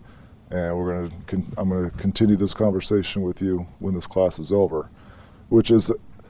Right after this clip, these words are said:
unfortunately not by, not by my part, but it's an empty threat to them because they know that if I contact the office or send them to the office or something, the office is gonna sit down with them, have a heart-to-heart talk, have them fill out a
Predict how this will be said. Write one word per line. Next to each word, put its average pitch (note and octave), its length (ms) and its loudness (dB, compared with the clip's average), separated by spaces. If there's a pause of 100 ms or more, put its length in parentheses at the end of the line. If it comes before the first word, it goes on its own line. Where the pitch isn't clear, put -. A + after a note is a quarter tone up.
(220)
unfortunately G#2+ 760 6
not G#2+ 260 6
by, F#2+ 280 4 (580)
not A2+ 160 4
by G#2 100 4
my B2 220 6
part, G2+ 360 4
but F#2+ 200 2
it's - 140 -6
an G#2 100 2
empty G#2 260 4
threat G2+ 340 2
to F2 100 -8
them E2 220 -4
because F2 320 -2
they F#2+ 100 0
know F#2 220 0
that F2+ 180 0
if F2 120 -8
I F2+ 280 0 (200)
contact F#2+ 480 0
the F2 120 2
office F#2 440 0
or F2+ 260 -4 (360)
send A#2+ 300 6
them G#2 80 8
to G2 100 4
the G2 140 4
office F2+ 320 0
or E2+ 40 -8
something, E2+ 520 -4 (480)
the G2+ 120 4
office F2 300 2
is F2+ 160 -4
gonna F#2+ 180 2
sit F2+ 200 -2
down F#2 220 2
with F2+ 100 -4
them, F#2+ 160 0
have F2 180 0
a F2 60 2
heart-to-heart F#2+ 560 0
talk, F#2 340 2
have F#2+ 140 2
them F#2+ 100 -4
fill F#2 280 0
out F2+ 140 2
a E2+ 160 -4